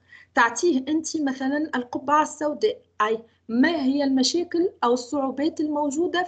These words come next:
في هذا النص، وهو هذاك معناتها يعاون ومن بعد هيك شي باش يجاوبك. آه، القبعة الخضراء مثلا، أي أنا عندي مشاكل في النص، شنو هو الحل؟ ما هو الحل؟ هل، آه، به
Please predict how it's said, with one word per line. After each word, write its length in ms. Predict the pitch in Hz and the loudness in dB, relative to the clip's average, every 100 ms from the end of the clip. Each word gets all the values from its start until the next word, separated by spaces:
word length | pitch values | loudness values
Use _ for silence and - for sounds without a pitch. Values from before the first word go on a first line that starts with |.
| - | 0
في 220 | 285 285 | 0 2
هذا 160 | 311 | 0
النص، 600 | 320 302 220 - - - - _ - _ - | 0 2 2 -2 -10 -14 -18 _ -20 _ -8
وهو 460 | 180 190 269 339 | -6 0 6 6
هذاك 500 | 302 254 233 277 330 | 6 4 2 0 0
معناتها 520 | 349 359 226 247 262 269 | -2 0 0 0 -2 -2
يعاون 480 | 247 - 240 302 | -2 0 0 2
ومن 120 | 302 254 | 0 2
بعد 240 | 240 233 | 2 0
هيك 120 | 320 | -4
شي 140 | - 349 | -4 -4
باش 220 | - - | -2 -2
يجاوبك. 580 | 294 269 240 233 233 - _ - - - - | 0 2 0 0 -6 -10 _ -20 -20 -10 0
آه، 640 | 208 202 196 190 180 - | 4 6 6 4 2 0
القبعة 480 | 202 - 392 320 320 | -2 -2 2 4 4
الخضراء 640 | 311 - 294 254 247 214 | 4 -2 -4 0 0 0
مثلا، 540 | 208 208 233 262 302 - | -2 -4 -2 0 -2 -4
أي 200 | 240 226 | 0 0
أنا 280 | - 285 302 | 0 0 0
عندي 340 | 294 302 254 254 | 0 0 2 4
مشاكل 540 | 262 254 262 240 190 | 4 4 0 -2 -6
في 100 | - | -8
النص، 360 | 202 196 185 - | -10 -10 -10 -10
شنو 240 | - 330 | -8 -4
هو 100 | 330 | 0
الحل؟ 460 | 262 - - 202 - _ _ _ - | 0 0 -2 -4 -6 _ _ _ 0
ما 160 | 302 | 2
هو 180 | 285 262 | 2 2
الحل؟ 460 | 226 220 214 196 - - - - | 0 -2 -4 -4 -8 -18 -18 -4
هل، 380 | 262 302 285 - | 4 4 4 0
آه، 180 | 214 | -2
به 220 | 214 240 | 2 2